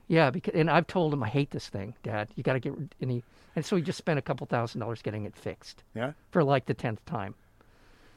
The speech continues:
Speaker 2: Does
Speaker 1: So
Speaker 2: it have
Speaker 1: it
Speaker 2: something to do with your mom? Is there some sort
Speaker 1: No,
Speaker 2: of
Speaker 1: there's nothing. It's just some, this, it's like, no. It's like the, I'm sorry, the Christmas story, the, the story of the, the, the,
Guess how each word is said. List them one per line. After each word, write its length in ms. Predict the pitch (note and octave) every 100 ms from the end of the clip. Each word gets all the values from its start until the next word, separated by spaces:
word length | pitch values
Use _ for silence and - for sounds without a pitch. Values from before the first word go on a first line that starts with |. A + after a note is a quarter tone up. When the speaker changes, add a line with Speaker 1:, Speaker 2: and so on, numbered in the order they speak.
| -
Speaker 2:
Does 80 | C#3
Speaker 1:
So 60 |
Speaker 2:
it 40 | D#3
have 120 | D3+
Speaker 1:
it 40 | E3+
Speaker 2:
something 220 | C#3+ C3+
to 100 | C3+
do 240 | C3+ C#3+
with 180 | C#3 -
your 100 | A#2+
mom? 400 | A2+ B2 D#3 G3
Is 120 | B2+ B2
there 100 | A2+
some 240 | C#3 C3
sort 120 | D#3
Speaker 1:
No, 360 | D#3 E3+ F3+ E3+
Speaker 2:
of 40 | E3
Speaker 1:
there's 200 | E3 D#3+
nothing. 420 | D3 - C3+ C3
It's 200 | C3+ -
just 180 | D#3+ -
some, 220 | D#3 C3
this, 240 | D3 C#3+ -
it's 260 | D#3 -
like, 280 | D#3+ C#3 - - - - _ -
no. 180 | G#2 - - - - - - - - -
It's 160 | F#3 G#3
like 220 | G3 -
the, 340 | F3 D3 C3 - - - D#3+
I'm 80 |
sorry, 180 | - - -
the 60 | -
Christmas 500 | - G3 - D#3 C#3+
story, 300 | E3+ D3+ C#3+
the, 180 | B2 -
the 180 | D#3+ A#2+
story 420 | - D#3 C#3 C3+
of 80 | A#2+
the, 100 | C#3
the, 180 | - C3 E3+
the, 180 | C#3+